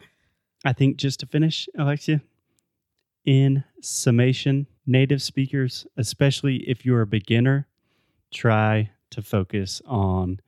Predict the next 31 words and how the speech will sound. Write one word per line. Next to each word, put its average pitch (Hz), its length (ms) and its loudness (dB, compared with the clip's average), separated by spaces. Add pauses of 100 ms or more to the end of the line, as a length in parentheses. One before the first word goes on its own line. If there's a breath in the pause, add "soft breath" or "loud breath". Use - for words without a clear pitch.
(380)
finding 90 540 0
teachers, 120 840 -2 (440)
or 104 140 4
at 101 140 2
the 101 80 -2
very 104 420 2
least, 110 460 -2 (100)
someone 104 540 0
that 101 140 -2
has 101 180 -4 (100)
already 123 600 0 (400)
passed 123 420 -4
through 117 280 4
the 104 100 -4
process 110 500 -2
of 101 320 -10
learning 104 440 0
another 101 360 -4
language, 107 560 -4 (400)
because 90 400 -10
they 95 140 -6
can 101 200 -2
relate 95 380 -4
to - 160 -10
you 98 260 -2 (140)
in 104 140 -8
a 92 100 -6
much 92 440 -6
deeper 98 300 -4
way. 107 300 0 (1300)
And 123 720 4